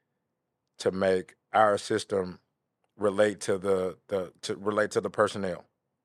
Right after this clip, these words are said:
right? And then again, I grew up playing quarterback, so for me, like, it was always easy for me to learn a system because I grew up having to know what everybody else did, right? And so then it just becomes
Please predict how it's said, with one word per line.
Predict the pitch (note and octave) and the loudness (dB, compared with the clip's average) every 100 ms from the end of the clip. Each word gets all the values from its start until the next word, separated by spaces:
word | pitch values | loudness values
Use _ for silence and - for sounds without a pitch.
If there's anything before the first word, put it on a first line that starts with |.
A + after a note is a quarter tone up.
| _ | _
right? | F#2+ F#2+ - _ _ _ - | -2 -2 -2 _ _ _ -6
And | A#2 | -2
then | A#2+ | 0
again, | A2 B2 G#2 | 0 0 0
I | |
grew | F#2+ A2 G#2 | 0 0 -2
up | |
playing | G2+ G2 | -2 -8
quarterback, | F#2 G#2+ G2+ F#2+ F2+ | -6 -4 -4 -4 -4
so | G#2 F2+ | -6 -8
for | F2 | -6
me, | A2 | -4
like, | A2 F#2 G2 | -2 -2 -4
it | |
was | F#2 F#2 | -10 0
always | G#2 G2+ F#2+ | 0 0 -6
easy | G2+ F#2+ | -10 -12
for | F#2+ | -12
me | F#2+ | -8
to | F#2 | -6
learn | F#2+ F#2 | -6 -8
a | |
system | F2+ B2+ - F#2+ F#2+ _ _ _ _ _ _ _ - | -8 -6 -6 -8 -10 _ _ _ _ _ _ _ -12
because | A2+ A#2 | -2 2
I | G#2+ | 2
grew | G2 A#2 A2+ | 2 2 2
up | G2 | 2
having | A2+ A#2 A2 G#2+ | 2 2 0 -6
to | |
know | G#2 G#2 G2+ | -2 0 0
what | G2+ - | -2 0
everybody | A2 G#2 F#2+ F#2+ F#2 F#2 | -2 -2 -2 -2 -2 -4
else | F2+ - | -6 -10
did, | F#2 E2 - _ _ _ - | -14 -14 -16 _ _ _ -6
right? | F#2+ F2+ - _ _ _ _ _ _ _ _ - | -4 -4 -8 _ _ _ _ _ _ _ _ -6
And | G#2 | 0
so | A2 | 2
then | G2+ B2+ | 4 4
it | B2 | 2
just | A2 A2 | 2 0
becomes | A2 - A#2 G#2+ G2 | -2 0 2 2 -2